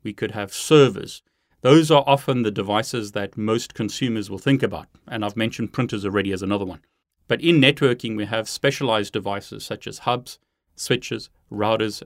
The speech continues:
and firewalls, to name a few. So stepping back a second, why do we have a computer network? We want to share resources, which could be a printer, could be a file, could be a video. So v-, videos are very popular these days.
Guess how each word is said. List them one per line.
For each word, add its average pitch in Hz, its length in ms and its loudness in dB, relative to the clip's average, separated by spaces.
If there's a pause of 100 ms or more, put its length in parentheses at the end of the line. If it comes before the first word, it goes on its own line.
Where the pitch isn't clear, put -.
and 110 140 -4
firewalls, 104 800 -2
to - 100 -8
name 104 240 2
a 92 60 -2
few. 101 300 -4 (400)
So - 180 -4
stepping 160 400 2
back 120 280 -2
a 123 60 -6
second, - 480 -10 (600)
why 123 300 4
do 156 180 2
we 147 140 4
have 117 380 -2
a 120 120 -4
computer 113 420 -6
network? 98 520 -10 (200)
We 110 160 -2
want 120 280 -2
to 131 100 -4
share 101 540 -2 (200)
resources, 110 960 -4 (380)
which - 180 -12
could 135 140 0
be 135 100 4
a 127 60 6
printer, 127 480 -2 (140)
could 135 200 -2
be 120 120 0
a 110 40 0
file, 101 480 -4 (360)
could 151 200 2
be 147 140 4
a 120 80 6
video. 101 520 2
So 104 400 -4
v-, 117 180 -8
videos 123 420 2
are 110 60 -4
very 117 180 2
popular 107 420 -4
these 98 240 -8
days. 104 220 -8